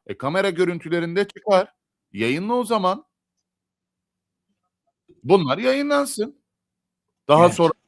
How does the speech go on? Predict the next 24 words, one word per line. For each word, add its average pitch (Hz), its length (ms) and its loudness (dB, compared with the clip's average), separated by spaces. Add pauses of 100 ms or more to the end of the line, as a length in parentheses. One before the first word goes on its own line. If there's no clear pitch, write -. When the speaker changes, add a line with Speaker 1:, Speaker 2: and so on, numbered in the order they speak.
(280)
Speaker 1:
biten 123 220 -8
her 113 140 -2
şey. 90 320 -8 (1700)
Ya 147 160 6
hadi 196 240 8
hepsini 226 460 0
geçtim. 202 500 0 (1400)
A 214 260 10
Haber'e 196 360 4
çıktığında 214 560 -6
Tuğberk 180 440 0
bu 196 120 -4
soru 180 320 -6
soruldu. 151 580 -6 (280)
Kendi 147 320 -8
yayın 190 280 0
yaptığında 160 680 -6
bu 180 80 -2
soru 151 360 -2
yöneltildi. 135 720 0
Bunun 135 200 -6
hakkında 131 540 -6
konuştu. 110 580 -6 (360)
Günlerdir, 156 680 0